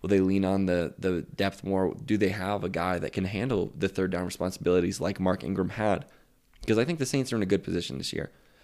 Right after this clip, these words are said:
They didn't lose a lot of guys. They've got a lot of talent, um, on both sides of the ball, and they're gonna be a really fun team to watch. So, but the big question will be, how much will the run game suffer now that Mark Ingram left?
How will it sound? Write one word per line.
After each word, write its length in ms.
They 80
didn't 200
lose 120
a 40
lot 160
of 80
guys. 320
They've 100
got 140
a 20
lot 180
of 80
talent, 400
um, 440
on 160
both 200
sides 240
of 60
the 60
ball, 360
and 240
they're 120
gonna 140
be 80
a 40
really 160
fun 240
team 160
to 80
watch. 400
So, 320
but 180
the 60
big 160
question 300
will 80
be, 340
how 300
much 280
will 140
the 120
run 200
game 180
suffer 400
now 180
that 140
Mark 260
Ingram 300
left? 300